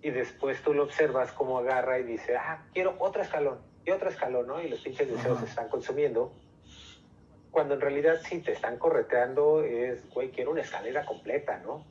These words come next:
Speaker 2: Ajá, o "Quiero llegar arriba". O sea, sabes que se te están
Speaker 1: Ajá,
Speaker 2: consumiendo
Speaker 1: o sea,
Speaker 2: los
Speaker 1: sí, sí.
Speaker 2: deseos y ahí vas de pendejo y
Speaker 1: Podría
Speaker 2: pides
Speaker 1: conseguir des-
Speaker 2: uno por uno.
Speaker 1: deseos con, con más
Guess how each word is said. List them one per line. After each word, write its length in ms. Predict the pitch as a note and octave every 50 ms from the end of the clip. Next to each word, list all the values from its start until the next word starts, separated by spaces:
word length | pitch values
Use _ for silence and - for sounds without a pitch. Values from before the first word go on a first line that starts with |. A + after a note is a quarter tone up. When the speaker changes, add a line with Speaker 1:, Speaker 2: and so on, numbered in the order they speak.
| - -
Speaker 2:
Ajá, 600 | C#3 C3 - A#2 C3 C#3+ D3+ D#3+ D#3+ D3+ - - - - - -
o 140 | B2 B2 -
"Quiero 180 | - E3 E3+ F3+
llegar 240 | D#3+ C3 B2 C#3 D#3
arriba". 600 | D3 C3 B2+ C3 D#3 F3 C#3+ A#2 A2+ - - - - - - - - - - - - - - - - - - - - - - - - - - - - - - C3+
O 80 | A#2+
sea, 180 | A#2 A#2+ - -
sabes 340 | - - C#3+ E3+ G3 G3 -
que 100 | - C#3
se 100 | C3 B2
te 60 | -
están 180 | - - D3+ - B2+
Speaker 1:
Ajá, 40 |
Speaker 2:
consumiendo 560 | D#3 F#3 F3 - D3+ C3+ B2+ C#3 D#3 E3 - F3
Speaker 1:
o 20 |
sea, 80 | D#3+ C#3
Speaker 2:
los 80 | A#2+ A#2
Speaker 1:
sí, 60 | A#2
sí. 20 | A2
Speaker 2:
deseos 640 | B2 B2 C3 C3 C3+ C#3+ G3 A#3+ - - - - - - - - - - - - -
y 60 | -
ahí 80 | C3+ D3
vas 200 | D3+ F3 F3 F3
de 80 | E3+ -
pendejo 340 | - E3 E3 F3 F3 -
y 100 | - F#3
Speaker 1:
Podría 60 | - -
Speaker 2:
pides 280 | E3+ D#3+ E3+ D#3+ C3+ B2+
Speaker 1:
conseguir 140 | C#3 C#3+
des- 140 | C#3+ C#3+ - C3 - - - - - -
Speaker 2:
uno 140 | E3+ F3 E3+ E3
por 120 | E3 E3
uno. 280 | F3 F3+ F#3+ E3+ D3+ D3 - - - - - - - - - - - - - - - - - - -
Speaker 1:
deseos 440 | - - C#3 C#3 C#3+ C#3+ C#3+ C#3 -
con, 280 | - - A2+ A2+ A2 A2+
con 180 | - - A2 G#2+
más 280 | A2+ B2 C3 - -